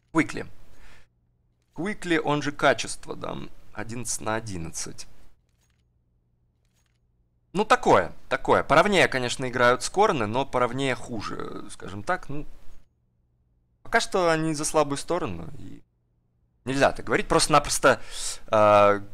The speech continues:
ка-, ка-, каждая команда судится, потому что она показывает. Скорны очень резво начали, забрали четыре раунда сразу же.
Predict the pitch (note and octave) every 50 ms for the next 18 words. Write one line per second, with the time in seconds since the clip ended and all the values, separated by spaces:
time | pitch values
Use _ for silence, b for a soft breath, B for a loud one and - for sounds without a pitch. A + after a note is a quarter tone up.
0 | - - - - - - C#3+ C#3 A#2+ G#2+ - - - C3 - - A#2 - D3 C#3+
1 | B2+ B2 B2 A2 - B2+ B2 B2 A2 G#2 G#2 - - C#3 B2+ A2 G#2 - - -
2 | - - A2 A#2+ A#2+ A#2+ A2+ - - A#2+ A#2 A#2 - - - G3+ G#3+ G#3+ F#3+ D3
3 | A#2 G#2+ G#2 - - C#3+ C3 A#2 A#2 G#2+ G2 G2 - - C3 C3 B2 G2+ F2 F2
4 | F2 F#2 A#2+ E3+ F#3 - - G#2 F#2 F2+ F#2 G#2 G2+ G#2+ G#2+ G2 F#2 F2 F2 F2+
5 | F2+ G#2 G#2+ G#2 G#2 - - - A2+ G#2 G#2+ G#2 G2+ F#2 F2+ F2+ F2+ F#2+ - -
6 | B2+ C#3+ D#3+ D3+ B2+ A2+ G#2+ G#2+ F#2+ F2+